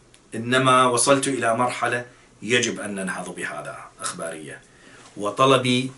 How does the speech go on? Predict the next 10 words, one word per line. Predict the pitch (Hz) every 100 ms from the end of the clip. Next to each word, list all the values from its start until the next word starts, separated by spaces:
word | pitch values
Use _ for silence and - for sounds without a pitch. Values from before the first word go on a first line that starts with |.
| -
واجب | 104 123 131 123 110
عليكم | 104 107 107 101 101
نصرة | 104 - 101 - 104
ال-، | 98 98 - - -
نص-، | 127 139 -
إذا | 131 104
كنت | - 123 101 -
تعتقد | 107 - 98 98 92 - - -
بأننا | 139 113 107 104 101
فعلًا | 92 110 98 104 95